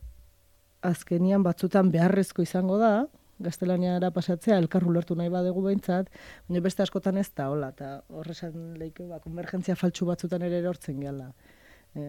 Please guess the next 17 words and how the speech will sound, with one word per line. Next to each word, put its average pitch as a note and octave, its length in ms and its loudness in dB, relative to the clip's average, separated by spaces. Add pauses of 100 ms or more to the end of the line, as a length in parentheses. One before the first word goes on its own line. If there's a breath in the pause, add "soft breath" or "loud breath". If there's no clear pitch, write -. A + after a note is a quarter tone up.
askotan, D3+ 400 -6
e, C#3+ 100 -4 (200)
euskaldunen D#3+ 600 -2
artean D3+ 520 -4 (640)
e F#3 160 8
bat D#3 200 2
entzun, F3+ 440 2 (100)
eta D#3+ 260 -2
hala D#3+ 200 4
ere E3+ 160 4 (160)
gaztelaniaz D3+ 1040 -4 (800 soft breath)
aibatea C#3 400 -2
azalpenak, C3 560 -4
ez? - 240 -10 (160)
Hori C#3 380 -6 (240)
nahiko D3 280 -2
portaera D3 460 -4